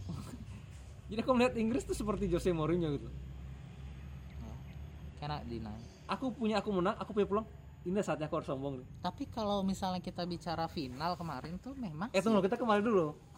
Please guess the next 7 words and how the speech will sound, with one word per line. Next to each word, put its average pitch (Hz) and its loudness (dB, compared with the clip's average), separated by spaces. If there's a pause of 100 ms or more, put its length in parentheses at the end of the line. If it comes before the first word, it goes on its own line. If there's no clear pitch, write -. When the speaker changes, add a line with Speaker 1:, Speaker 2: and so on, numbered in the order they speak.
(960)
Speaker 1:
Soal 185 8
kan 233 -2 (680)
kayak 196 -2
bertanya 170 2
ke 165 0
aku 147 0
tadi, 175 0